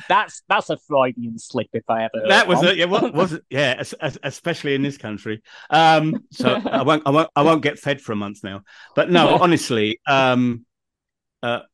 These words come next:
Speaker 2: we, we bounce off each other very well, and she has a, her view,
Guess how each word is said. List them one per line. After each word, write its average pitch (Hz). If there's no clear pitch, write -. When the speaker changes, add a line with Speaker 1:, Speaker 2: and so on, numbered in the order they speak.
Speaker 2:
we, 156
we 151
bounce 151
off 127
each 120
other 113
very 113
well, 110
and 110
she -
has 110
a, 101
her 123
view, 123